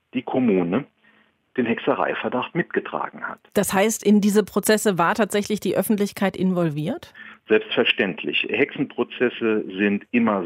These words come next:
Speaker 1: sehr öffentlich. Zunächst mal brauchen Hexenverfolger, ja, wenn sie von außen in die Gemeinde kommen, Ankläger. Das ist etwa so bei Kramer, der fordert die Bevölkerung von Ravensburg vierzehnhundertvierundachtzig auf,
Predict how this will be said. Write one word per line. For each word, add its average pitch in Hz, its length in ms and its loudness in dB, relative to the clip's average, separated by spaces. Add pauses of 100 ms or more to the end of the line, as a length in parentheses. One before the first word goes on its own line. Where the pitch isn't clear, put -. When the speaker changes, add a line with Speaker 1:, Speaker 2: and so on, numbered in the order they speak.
Speaker 1:
sehr 117 380 2
öffentlich. - 720 -8 (580)
Zunächst 120 400 2
mal 143 180 0
brauchen 113 440 0
Hexenverfolger, 110 1600 0 (680)
ja, 110 560 4 (400)
wenn 107 180 4
sie 95 100 -2
von 95 260 -2
außen 123 420 4
in 101 160 0
die 95 80 -4
Gemeinde 92 500 -2
kommen, 156 460 0 (500)
Ankläger. - 800 -6 (420)
Das 95 160 0
ist 104 140 -4
etwa 98 300 -2
so 95 200 0
bei 80 240 -6
Kramer, 117 600 0 (480)
der 90 420 2 (120)
fordert 98 460 0 (140)
die 95 80 -10
Bevölkerung 92 600 -4
von 90 160 -4
Ravensburg 101 720 0
vierzehnhundertvierundachtzig 95 1500 -4
auf, 151 320 4